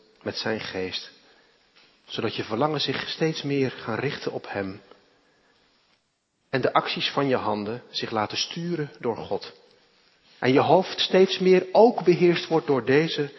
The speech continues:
overtuiging. Van de Heer is de aarde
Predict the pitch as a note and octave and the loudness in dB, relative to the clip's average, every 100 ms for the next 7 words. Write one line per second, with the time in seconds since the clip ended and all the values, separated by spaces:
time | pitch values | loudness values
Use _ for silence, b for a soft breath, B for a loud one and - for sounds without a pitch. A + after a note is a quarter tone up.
0 | B B2 - - G2+ F#2+ F#2+ F#2+ F2+ F2 | B 0 0 -4 -4 -4 -6 -10 -12 -14
1 | b b b b b b _ _ _ _ | b b b b b b _ _ _ _
2 | _ _ - A#2+ A2+ G2+ A#2 A#2+ F2+ - | _ _ -2 0 2 0 -2 -2 -4 -10
3 | _ _ _ _ _ _ _ _ _ - | _ _ _ _ _ _ _ _ _ -10
4 | - - G2+ F2+ E2+ | -4 -2 -2 -2 -6